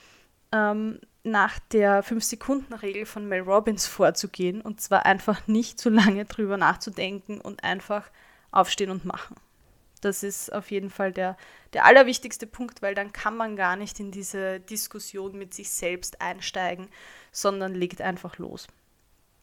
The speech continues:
Ein zweiter Punkt, der sehr entscheidend sein kann, ist, dass man sich die Entscheidungen schon vorher abnimmt. Also das typische,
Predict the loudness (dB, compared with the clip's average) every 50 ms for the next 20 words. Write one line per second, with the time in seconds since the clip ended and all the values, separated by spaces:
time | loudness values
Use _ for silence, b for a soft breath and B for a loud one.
0 | _ _ _ _ -12 -8 -8 -6 -6 -2 0 0 0 0 -4 -6 -6 -6 -6 -6
1 | -8 -10 -16 -20 b b b b b b b b _ _ -6 -4 -4 -2 -2 -4
2 | -6 -8 -10 -10 -8 -6 -6 -6 -6 -8 -10 -12 -12 -12 -12 -12 -12 -14 -16 -14
3 | -12 -12 -12 -12 -12 -14 -14 -14 -12 -12 -10 -10 -10 -10 -12 _ b b b b
4 | b b b b 2 2 2 2 0 -4 -6 -6 -6 -8 -8 -12 -12 -12 -10 -10
5 | -10 -10 -8 -4 0 0 0 0 0 -4 -8 -10 -10 -10 -10 -10 -10 -12 -14 -16
6 | -12 -4 0 2 2 2 2 0 -4 -4 -4 -6 -8 _ _ -10 -8 -8 -8 -10
7 | -12 -14 -18 -18 _ _ _ _ _ _ -12 -4 0 0 0 0 -2 -4 -6 -6
8 | -8 -8 -8 -10 -10 -8 -6 -6 -6 -6 -8 -10 -12